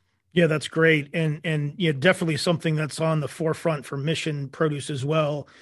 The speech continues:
You know, we've made a commitment to reduce our plastic usage by fifty percent in, in our E S G report. And, and Caitlin, y-,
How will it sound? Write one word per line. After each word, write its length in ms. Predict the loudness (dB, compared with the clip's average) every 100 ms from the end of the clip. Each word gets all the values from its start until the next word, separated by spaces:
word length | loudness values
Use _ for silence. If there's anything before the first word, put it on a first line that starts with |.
| -20 -18 -6
You 80 | -4
know, 120 | 0
we've 220 | 0 2
made 120 | 2
a 60 | 0
commitment 400 | 0 0 -2 -2
to 80 | -4
reduce 340 | -2 -2 0
our 120 | -4
plastic 520 | -2 -2 -2 -4 -8
usage 380 | -6 -6 -4 -6
by 140 | -6 -6
fifty 320 | -4 -6 -6
percent 580 | -10 -6 -4 -4 -8 -18
in, 540 | -14 -12 -10 -6 -4 -4
in 140 | -4 -4
our 140 | -4
E 160 | -2 -2
S 120 | -2
G 180 | -2 -2
report. 520 | -2 0 4 4 2
And, 300 | -4 -4 -4 -6
and 240 | -4 -4 -8 _
Caitlin, 600 | 0 2 6 6 6 4 0 _ _ _ _ _
y-, 80 | -20